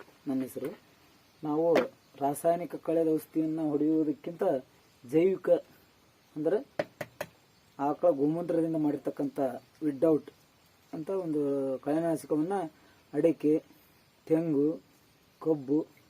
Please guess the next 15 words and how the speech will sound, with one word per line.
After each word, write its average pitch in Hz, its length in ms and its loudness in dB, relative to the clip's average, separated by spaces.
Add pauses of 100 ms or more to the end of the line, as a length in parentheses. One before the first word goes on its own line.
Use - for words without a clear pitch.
(120)
ಇವಕ್ಕೆ 160 340 4 (800)
ಈ 139 100 -12
ಥರ 160 100 4 (600)
ನೀರಿನಲ್ಲಿ 165 580 -6
ಸಂರಕ್ಷಣೆ 156 540 -4
ಮಾಡಿ 170 200 4 (840)
ಇನ್ನೂರು 170 360 0
ಎಮ್ 156 160 0
ಎಲ್ 185 160 4 (520)
ವಿಡ್ಔಟನ್ನು 143 520 4
ಹಾಕಬೇಕು. 127 420 -2 (800)
ಮತ್ತು - 260 -4
ಅದೇ 160 120 2 (100)
ಥರನಾಗಿ 160 320 -2 (100)
ಒಂದು 147 120 -4